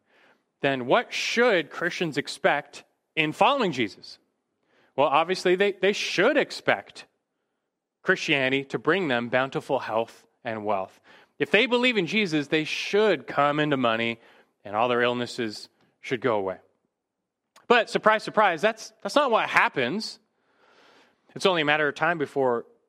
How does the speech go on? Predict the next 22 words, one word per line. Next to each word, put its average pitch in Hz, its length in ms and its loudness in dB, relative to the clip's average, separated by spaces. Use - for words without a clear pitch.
these 127 180 -2
expectations 143 640 -4
are 117 100 -4
not 110 220 -2
met. 117 380 -2
For 131 140 0
in 120 100 -4
reality, 120 420 0
Jesus 113 440 -4
did 117 120 -8
not 208 260 2
come 170 220 -2
to 143 100 -4
give 120 200 0
us - 400 -4
material 127 440 -2
prosperity 123 580 -2
in 123 280 -6
this 123 260 -2
life. 113 420 -4
These 143 160 -2
Christians, 143 720 -4